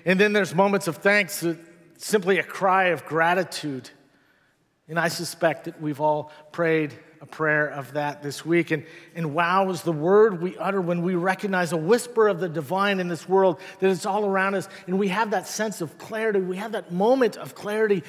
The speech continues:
that this, that all of this is holy.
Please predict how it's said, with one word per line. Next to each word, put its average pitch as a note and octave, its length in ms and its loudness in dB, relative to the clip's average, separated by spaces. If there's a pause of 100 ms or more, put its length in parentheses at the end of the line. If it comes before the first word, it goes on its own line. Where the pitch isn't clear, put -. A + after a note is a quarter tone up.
(180)
that G#3+ 180 2
this, G#3+ 840 -4 (2000)
that F3+ 140 -12 (100)
all B3 340 -2
of E3+ 140 -4
this - 640 -14 (1400)
is - 100 -16
holy. E3 600 -10